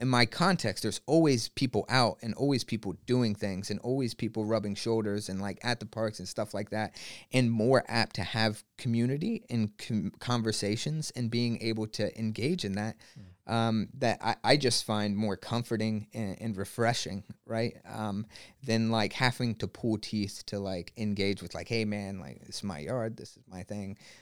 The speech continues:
Speaker 1: I, I wanna kinda be left alone." I've just felt that more. And like I said, this is, uh, really, um, you know, my personal experience. Th-, this is how I've experienced it. So, uh, that's just what I've noticed. It's a lot more open to community,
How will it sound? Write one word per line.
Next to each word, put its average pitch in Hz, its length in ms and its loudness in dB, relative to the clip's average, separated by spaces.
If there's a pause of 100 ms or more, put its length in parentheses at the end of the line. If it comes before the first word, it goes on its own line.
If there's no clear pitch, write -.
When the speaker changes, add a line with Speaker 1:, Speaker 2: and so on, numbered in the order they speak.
(160)
Speaker 1:
I, - 120 -12 (100)
I - 20 -8
wanna 92 220 -4
kinda 92 260 -6
be 101 120 -6
left 92 280 -4
alone." 95 360 -6
I've 147 100 6
just 170 280 4
felt 143 240 8
that 117 180 6
more. 104 380 2
And 120 160 0
like 139 180 6
I 123 40 6
said, 98 240 0
this 120 200 0
is, 123 160 0
uh, 107 200 4 (480)
really, 139 520 4
um, 98 420 -4 (720)
you - 160 -6
know, 110 160 0
my 113 260 4
personal 113 500 -2
experience. 107 640 -4
Th-, 117 160 -2
this 120 180 -4
is 107 100 -8
how 107 180 -4
I've 107 200 -6
experienced - 560 -8
it. - 180 -10
So, - 260 -6 (520)
uh, 104 120 0
that's 131 280 6
just 127 220 2
what 120 140 6
I've 98 160 4
noticed. 98 380 0
It's 123 100 -2
a 147 60 2
lot 156 180 4
more 160 240 4
open 120 300 2
to 104 140 -4
community, 107 720 0